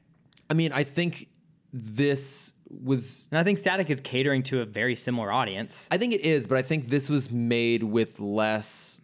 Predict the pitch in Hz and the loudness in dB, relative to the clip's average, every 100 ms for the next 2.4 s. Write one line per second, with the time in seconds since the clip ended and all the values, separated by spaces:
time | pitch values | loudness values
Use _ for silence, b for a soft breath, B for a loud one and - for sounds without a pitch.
0 | - 92 78 - - _ _ 156 139 147 | -14 -12 -12 -16 -20 _ _ -8 -4 2
1 | 190 175 151 156 151 139 135 123 110 123 | 2 4 4 2 2 2 2 2 0 0
2 | 131 - 151 | -2 -2 -4